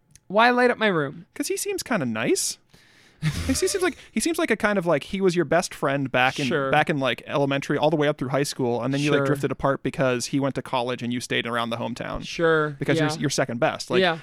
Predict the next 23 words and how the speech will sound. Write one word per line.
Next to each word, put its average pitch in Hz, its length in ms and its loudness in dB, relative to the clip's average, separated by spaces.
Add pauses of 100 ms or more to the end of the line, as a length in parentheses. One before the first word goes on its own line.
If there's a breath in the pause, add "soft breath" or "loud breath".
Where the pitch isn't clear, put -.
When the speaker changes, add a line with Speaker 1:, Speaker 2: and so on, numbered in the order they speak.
Speaker 2:
you 139 100 0
didn't 143 160 2
get 135 160 -2
that 127 160 0
scholarship. 143 480 -2
You 135 80 0
were 135 80 0
salutatorian 127 760 0
instead 123 200 -4
of 120 100 -6
valedictorian. 131 760 0
Speaker 1:
Yeah. 160 460 0
Speaker 2:
He 185 180 2
was 139 160 4
the 127 100 -2
valedictorian. 123 600 -2
Now 127 80 -2
he's 143 80 -2
coming 131 240 -2
home 135 160 -2
and 131 60 -2
he's 127 100 -4
like, 120 180 -4